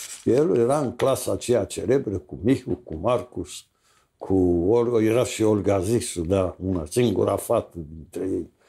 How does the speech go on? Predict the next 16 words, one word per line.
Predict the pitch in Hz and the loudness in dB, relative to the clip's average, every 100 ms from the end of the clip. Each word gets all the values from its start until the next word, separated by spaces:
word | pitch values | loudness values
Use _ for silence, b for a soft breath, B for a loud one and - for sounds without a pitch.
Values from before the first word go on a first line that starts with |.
| b b | b b
Mihai | 101 110 120 123 92 | 0 2 4 2 2
Iacob, | 104 147 - 117 92 85 _ _ _ _ | 0 0 0 0 -2 -8 _ _ _ _
ă, | 123 131 127 131 147 151 131 131 123 - - 180 | 0 0 -2 -10 -10 -10 -10 -14 -18 -20 -20 -6
mulți, | 190 226 160 - - | 0 4 4 0 -6
mulți | 135 143 127 90 | 0 2 2 0
băieți | 104 104 - | 2 2 0
foarte | - 98 - | 0 0 0
buni, | 85 87 170 151 - _ _ _ | -2 0 0 -2 -12 _ _ _
care | - 135 120 | 0 0 2
au | |
însemnat | 123 113 151 143 117 | -2 0 2 2 0
ceva | - 95 110 | -2 0 2
în | 90 | 0
cinematografia | 78 95 90 87 90 90 92 92 107 101 | -4 -4 -2 -2 -2 -2 0 0 0 0
românească | 87 82 80 120 - 175 160 b b b b | 0 -4 -2 -2 -2 -4 -4 b b b b
și | - - - 196 170 160 | -12 -6 0 2 4 2